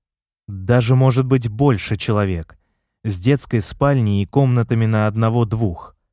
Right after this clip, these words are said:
Обустроили библиотеку с едальней, и туалеты у нас есть, и даже генератором обзавелись,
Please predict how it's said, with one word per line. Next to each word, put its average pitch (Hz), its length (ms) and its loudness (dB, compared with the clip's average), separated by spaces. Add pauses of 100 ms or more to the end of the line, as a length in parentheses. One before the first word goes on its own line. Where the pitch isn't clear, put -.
(340)
Обустроили 131 720 -2
библиотеку 113 680 -2
с - 140 -8
едальней, 107 720 -2 (260)
и 131 80 0
туалеты 131 520 0
у 107 100 2
нас 101 280 -2
есть, 101 360 -6
и - 20 0
даже 123 300 0
генератором 123 720 0
обзавелись, 101 680 -4